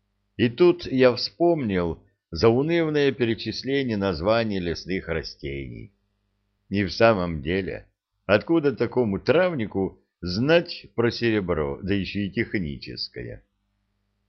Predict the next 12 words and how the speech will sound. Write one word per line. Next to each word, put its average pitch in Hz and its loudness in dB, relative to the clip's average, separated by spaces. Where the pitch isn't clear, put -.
Мы 160 4
спустились 156 0
с 143 0
обрыва. 80 0
Был 113 2
он 151 2
неглубокий, 131 0
метров 104 0
десять, 120 -4
глиняно-песчаный. 110 -4
Создавалось 101 2
впечатление, 101 -2